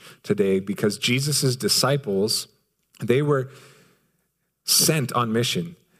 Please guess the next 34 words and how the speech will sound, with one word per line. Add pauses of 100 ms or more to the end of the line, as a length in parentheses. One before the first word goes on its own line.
And
so
because
we're
Jesus's
disciples,
Jesus's
disciples,
and
by
extension,
each
and
every
one
of
us (220)
who
calls
Jesus (180)
Savior
and
Lord,
we
are
sent (320)
on
kingdom (160)
mission (560)
empowered
by
the
Holy
Spirit.